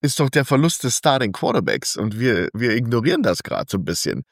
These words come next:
Dass sie eine gute Mannschaft haben und Elko einen guten Job macht bei, bei A and M,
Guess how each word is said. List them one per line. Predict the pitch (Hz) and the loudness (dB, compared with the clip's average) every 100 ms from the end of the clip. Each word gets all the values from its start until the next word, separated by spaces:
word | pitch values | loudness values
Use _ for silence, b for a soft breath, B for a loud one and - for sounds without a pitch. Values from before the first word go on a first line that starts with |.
| _ _ - | _ _ -4
Dass | 104 - | -2 2
sie | |
eine | 170 143 | 2 2
gute | 160 147 | 2 2
Mannschaft | 123 143 - 143 151 | 2 2 2 0 0
haben | 143 139 | 2 2
und | - 110 | 0 -2
Elko | 117 123 135 | 0 0 0
einen | 135 | 0
guten | 123 147 | -2 -2
Job | 110 135 - | 2 2 4
macht | 135 120 | 0 2
bei, | 120 110 107 | 2 4 4
bei | 104 104 - | 2 2 0
A | - 110 123 | 0 0 0
and | 113 | 2
M, | 120 | 0